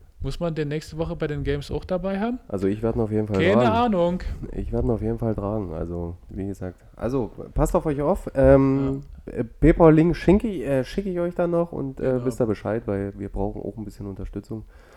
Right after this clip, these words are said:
Speaker 1: Du.
Speaker 2: Äh, ich. Und, ähm, ja, wie gesagt, seid nächstes Wochenende bei den Games dabei. Ich würde mich freuen, Gary würde sich freuen, der Rest der Truppe auch. Coole Community, die geilste Bar der Welt wird dort sein.
Speaker 1: Und
Speaker 2: Es
Speaker 1: schickt uns mal,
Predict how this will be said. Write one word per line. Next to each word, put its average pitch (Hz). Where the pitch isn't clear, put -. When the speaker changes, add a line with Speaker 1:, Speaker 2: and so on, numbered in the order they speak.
Speaker 1:
Du. 123
Speaker 2:
Äh, 58
ich. 110
Und, 101
ähm, 90
ja, 127
wie 123
gesagt, 139
seid 127
nächstes 113
Wochenende 123
bei 107
den 104
Games 104
dabei. 101
Ich 104
würde 104
mich 95
freuen, 98
Gary 95
würde 95
sich 90
freuen, 92
der 90
Rest 90
der 95
Truppe 95
auch. 110
Coole 180
Community, 147
die 110
geilste 151
Bar 127
der 123
Welt 147
wird 104
dort 104
sein. 110
Speaker 1:
Und 135
Speaker 2:
Es 131
Speaker 1:
schickt -
uns 160
mal, 131